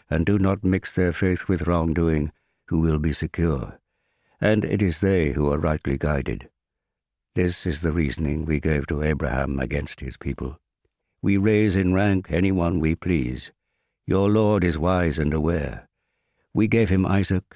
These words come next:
and Jacob, each of whom we guided as we had guided Noah before. Among his descendants were David and Solomon and Job, Joseph, Moses and Aaron. Thus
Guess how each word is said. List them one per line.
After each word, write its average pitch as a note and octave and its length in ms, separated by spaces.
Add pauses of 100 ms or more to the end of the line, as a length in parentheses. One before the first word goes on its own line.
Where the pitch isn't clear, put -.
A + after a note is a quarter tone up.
and E2+ 140
Jacob, E2+ 480 (400)
each G2 260
of G2+ 100
whom G2 240
we F#2+ 140
guided F#2 580
as F#2 240
we E2+ 120
had D2 160
guided E2+ 380
Noah D#2 400
before. C#2+ 600 (840)
Among G2 320
his F#2 220
descendants E2+ 720
were D2+ 120
David E2+ 500
and D2 140
Solomon E2 560 (220)
and F2+ 200
Job, F2 480 (160)
Joseph, F2 580 (100)
Moses E2+ 480
and D#2 140
Aaron. D#2+ 420 (800)
Thus A2+ 380